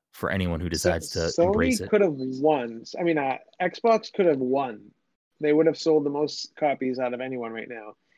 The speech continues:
Speaker 2: if all they did was, "Hey, we're launching with one versus one hundred. Welcome back, guys." <laughs> You know, like, that's it.
Speaker 1: I,
Speaker 2: It all
Speaker 1: I
Speaker 2: comes back to one versus one hundred.
Speaker 1: I think that that would be like a,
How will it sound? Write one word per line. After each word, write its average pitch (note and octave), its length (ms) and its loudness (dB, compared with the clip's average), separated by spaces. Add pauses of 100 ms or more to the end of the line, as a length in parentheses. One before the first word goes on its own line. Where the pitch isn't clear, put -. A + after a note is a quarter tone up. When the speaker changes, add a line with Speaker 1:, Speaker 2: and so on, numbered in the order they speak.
(200)
Speaker 2:
if C#3 120 -6
all D3 220 4
they D3 140 6
did C#3 240 4
was, A#2+ 320 -2
"Hey, B2+ 140 -2
we're B2 140 0
launching B2+ 380 -4
with A#2 120 -8
one A#2+ 220 -8
versus A#2 300 -8
one A2 200 -10
hundred. A2+ 320 -8 (100)
Welcome B2 340 -4
back, A#2+ 240 -2
guys." A#2 300 -4 (480)
<laughs> - 80 -12
You - 100 -4 (180)
know, F#3+ 260 4
like, D#3+ 220 -6
that's F#3 220 -2
it. - 440 2 (360)
Speaker 1:
I, B2+ 300 4
Speaker 2:
It A3 60 8
all G#3+ 160 8
Speaker 1:
I - 40 -6
Speaker 2:
comes A3 220 4
back G#3 300 4
to F#3+ 80 4
one F3+ 220 0
versus E3+ 320 -2
one E3+ 160 0
hundred. C3+ 300 -8 (200)
Speaker 1:
I G#2+ 180 4
think A#2+ 300 0
that F#2 180 -2
that F#2 380 2
would F#2 200 -2
be F2+ 220 -2
like E2+ 240 0
a, D#2+ 320 0